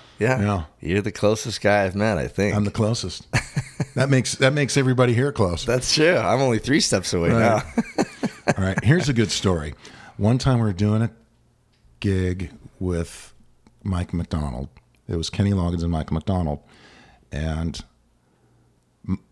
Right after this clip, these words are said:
Speaker 2: Kenny said, "Hey, come with me." I was like, "Okay." I knew there was something going on, you
Speaker 1: Something,
Speaker 2: know?
Speaker 1: something's gonna happen.
Speaker 2: So I go into this room, and it's, it's Mike, it's Mike Mack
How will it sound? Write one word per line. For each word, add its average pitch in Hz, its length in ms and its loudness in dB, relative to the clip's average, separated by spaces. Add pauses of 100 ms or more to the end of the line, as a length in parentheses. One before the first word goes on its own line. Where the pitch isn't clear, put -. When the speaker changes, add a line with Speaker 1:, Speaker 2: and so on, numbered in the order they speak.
(220)
Speaker 2:
Kenny 104 300 2
said, 85 260 -2
"Hey, 87 140 0
come 87 220 0
with 82 180 -4
me." 76 220 -2 (720)
I - 40 -6
was 73 100 -2
like, 73 100 -4
"Okay." 73 360 -4 (680)
I 95 140 4
knew 107 140 4
there 92 120 -2
was 82 140 -6
something 78 260 -2
going 71 260 -4
on, 65 100 -4
you 53 60 -4
Speaker 1:
Something, 95 360 -4
Speaker 2:
know? - 60 -14
Speaker 1:
something's 90 340 -10
gonna 87 140 -6
happen. 85 420 -6 (220)
Speaker 2:
So 95 560 -2
I 95 80 0
go 107 220 2
into 127 100 2
this 107 240 -4
room, 95 260 2
and 87 80 0
it's, - 260 -6
it's 90 220 -6
Mike, 98 400 0
it's 92 160 -6
Mike 101 260 2
Mack 92 420 -2